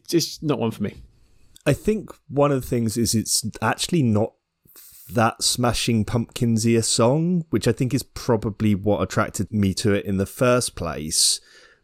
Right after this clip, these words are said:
Speaker 2: But it was a gateway to the rest of their work. I don't know that if I'd heard something like Jelly Belly at the time this album came out,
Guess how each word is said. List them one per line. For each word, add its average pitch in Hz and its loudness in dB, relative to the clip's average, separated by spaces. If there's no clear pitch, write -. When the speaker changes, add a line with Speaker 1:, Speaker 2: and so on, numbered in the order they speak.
Speaker 2:
But 110 0
it 101 -2
was 104 -2
a 104 -2
gateway 110 2
to - -6
the 98 0
rest 101 0
of 104 -2
their 104 4
work. 110 2
I 113 10
don't 113 4
know 110 6
that 101 2
if 107 2
I'd 98 4
heard 101 4
something 98 2
like 95 2
Jelly 95 4
Belly 90 4
at - 0
the 90 -2
time 90 2
this 87 2
album 87 2
came 90 0
out, 87 0